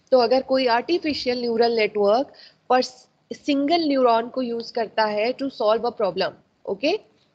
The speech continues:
तो उसे क्या कहा जाता है? Perceptron,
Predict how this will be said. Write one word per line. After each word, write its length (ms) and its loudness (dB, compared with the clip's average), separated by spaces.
तो 380 4
उसे 260 -6
क्या 180 -2
कहा 220 -6
जाता 320 -2
है? 240 -2
Perceptron, 680 -2